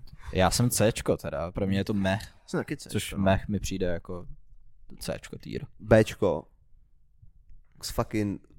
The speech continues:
Speaker 2: Argumentuj teda.
Speaker 3: spoustu vlákniny, spoustu vlákniny. Je to jak na sladko, tak na slano, to využití je velký.
Speaker 2: To je,
Speaker 3: Je
Speaker 2: jo,
Speaker 3: pravda,
Speaker 2: to je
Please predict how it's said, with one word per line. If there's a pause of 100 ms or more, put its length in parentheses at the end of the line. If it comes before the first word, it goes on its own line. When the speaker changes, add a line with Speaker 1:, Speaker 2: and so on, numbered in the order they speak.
(200)
Speaker 2:
Argumentuj
teda.
Speaker 3:
spoustu
vlákniny, (240)
spoustu
vlákniny.
Je
to (760)
jak (180)
na
sladko,
tak
na
slano,
to
využití
je
velký. (220)
Speaker 2:
To
je, (120)
Speaker 3:
Je
Speaker 2:
jo,
Speaker 3:
pravda,
Speaker 2:
to
je